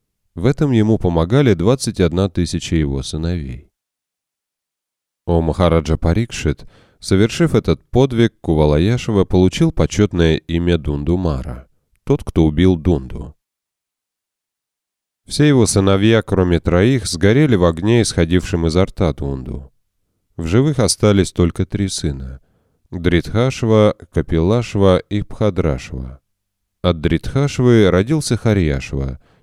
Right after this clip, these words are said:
чей сын получил имя Никумба. Сыном Никумби был Бахулашва, сыном Бахулашвы Кришашва, сыном Кришашвы Сенаджит,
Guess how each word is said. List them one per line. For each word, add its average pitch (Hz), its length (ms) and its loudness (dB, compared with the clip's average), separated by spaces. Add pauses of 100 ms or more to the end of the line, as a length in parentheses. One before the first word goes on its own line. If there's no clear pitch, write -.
чей 78 240 0
сын 139 340 -2
получил 98 480 2
имя 104 540 2
Никумба. 78 800 -6 (2500)
Сыном 131 480 2
Никумби 127 800 2
был 131 360 0
Бахулашва, 78 960 -2 (340)
сыном 151 380 0
Бахулашвы 107 880 2
Кришашва, 113 1040 0 (260)
сыном 92 400 0
Кришашвы 110 960 0
Сенаджит, 82 880 -2